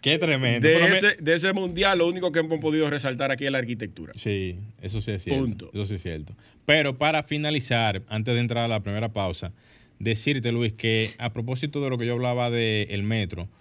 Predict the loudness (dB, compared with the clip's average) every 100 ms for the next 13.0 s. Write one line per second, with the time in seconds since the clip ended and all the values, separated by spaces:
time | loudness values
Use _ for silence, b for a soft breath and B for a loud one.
0 | b b b -2 0 0 0 0 0 -2
1 | -2 0 -2 -6 -18 _ _ -4 -4 -2
2 | 0 2 4 2 -2 -6 -6 -6 -8 -2
3 | 0 0 0 -2 -2 0 0 0 -2 -4
4 | -6 -12 _ _ -10 -8 -2 0 0 -2
5 | b b b b -4 0 0 -2 -2 -2
6 | 0 0 0 -2 -2 -2 -4 -2 -2 -4
7 | -10 -6 -4 -4 -6 -10 -20 _ _ _
8 | -2 -2 -2 0 2 2 2 2 2 0
9 | -6 _ b b b b b 0 0 2
10 | 0 0 0 2 2 0 -4 b b b
11 | b b -2 -2 0 0 0 0 2 2
12 | 0 0 0 0 0 2 2 0 -4 -8